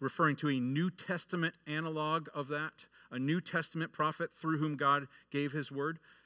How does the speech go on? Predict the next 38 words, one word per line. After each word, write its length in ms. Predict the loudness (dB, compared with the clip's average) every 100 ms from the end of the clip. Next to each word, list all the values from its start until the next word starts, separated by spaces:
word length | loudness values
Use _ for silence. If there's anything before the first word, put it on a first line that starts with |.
| _ 0
Um, 240 | 2 4
maybe 240 | 4 4
an 100 | 4
overlap 480 | 4 4 2 2 2
with 160 | -2 0
the 120 | -2
specific 500 | -2 -2 0 0 0
men 420 | 0 2 4 4
who 220 | 4 2
were 180 | 2 -2
called 320 | -4 -2 -2
to 80 | -2
be 120 | -4
apostles. 640 | -4 -4 -6 -6 -10 -12 -16 _ _ _ _ _ _ _
But 100 | -4 -4 -20 _ _ _ 2
not 240 | 6 8
all 140 | 8
of, 120 | 6 4
uh, 160 | 0 -2 -8
the 240 | -4 -4
books 340 | -4 -8 -4
of 240 | -2 -2 0
the 80 | 0
New 160 | 0
Testament 560 | -2 -6 -6 -6 -8 -2
were 200 | -2 0
written 480 | 0 -2 -2 -2 -4 _ _ _ -4
by 320 | 2 4 4
those 280 | 0 0 -2
men. 280 | -4 -4 -8 _ _ _ _ _
Perhaps 480 | -4 0 0 0 -14 _ -20 2
there 140 | 4
was, 280 | 6 4 2 -2
um, 360 | 2 2 0 -8 _ -20 -20 -18 -16 -16 _ 0
God 220 | 4 4
had 120 | 4
used 280 | 0 -2 -4
prophets 720 | 0 2 2 0 -4 -10 -12